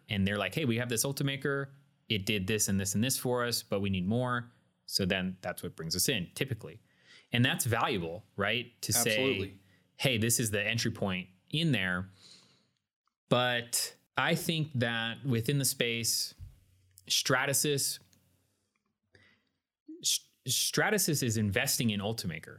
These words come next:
Speaker 1: I mean, ultimately, that's the structure of the deal, right?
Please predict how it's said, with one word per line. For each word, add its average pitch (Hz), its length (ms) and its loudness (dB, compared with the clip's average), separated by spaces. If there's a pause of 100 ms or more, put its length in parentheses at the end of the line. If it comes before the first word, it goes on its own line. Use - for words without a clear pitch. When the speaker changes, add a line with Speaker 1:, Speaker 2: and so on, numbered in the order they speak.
Speaker 1:
I 117 40 -4
mean, 117 160 4
ultimately, 139 440 0
that's 117 320 0
the 123 120 -2
structure - 420 0
of 87 100 -2
the 90 60 -2
deal, 95 320 -2
right? 82 320 -4